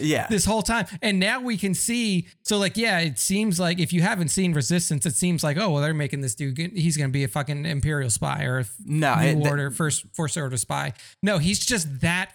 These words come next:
Speaker 2: fucked up.
Speaker 1: Right.
Speaker 2: Like, he's just, boom. Like,
Speaker 1: And that's
Speaker 2: yeah,
Speaker 1: the,
Speaker 2: 'cause
Speaker 1: that's
Speaker 2: if
Speaker 1: the
Speaker 2: you
Speaker 1: point of the Senate. Th-, th-, th-, I, I don't know. I don't think the Senate is gonna have a bunch of Imperial spies 'cause they're still from all of the planets.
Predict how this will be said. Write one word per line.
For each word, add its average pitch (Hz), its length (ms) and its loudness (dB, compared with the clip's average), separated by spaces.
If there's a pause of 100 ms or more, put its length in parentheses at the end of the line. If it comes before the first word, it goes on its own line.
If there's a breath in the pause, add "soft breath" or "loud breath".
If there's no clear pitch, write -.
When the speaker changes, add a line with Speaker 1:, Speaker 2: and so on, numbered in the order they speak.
Speaker 2:
fucked 175 320 -2
up. 160 240 0
Speaker 1:
Right. 117 240 -2
Speaker 2:
Like, 151 160 0
he's 165 240 2
just, 185 220 0 (380)
boom. 165 380 0 (520)
Like, 147 260 -2 (220)
Speaker 1:
And 190 120 0
that's 254 140 6
Speaker 2:
yeah, 156 80 6
Speaker 1:
the, 226 80 4
Speaker 2:
'cause 170 60 4
Speaker 1:
that's 208 220 6
Speaker 2:
if 190 40 4
Speaker 1:
the 190 80 4
Speaker 2:
you 151 60 2
Speaker 1:
point 220 240 4
of 170 80 2
the 139 80 2
Senate. 196 540 2
Th-, 160 120 -4
th-, 143 160 -2
th-, 151 160 0
I, 196 320 2
I 190 140 2
don't 233 220 -2
know. 180 140 2
I 165 120 2
don't 208 180 0
think 190 160 -4
the - 80 -4
Senate 185 480 2
is 139 140 -2
gonna 131 180 -2
have 135 160 0
a 123 60 -4
bunch 127 260 -2
of 127 60 -2
Imperial 113 400 -2
spies 110 420 -2
'cause 131 240 -6
they're 147 140 -2
still 180 340 -2
from 147 320 0
all 147 280 0
of 131 100 -2
the 117 340 0
planets. - 600 -4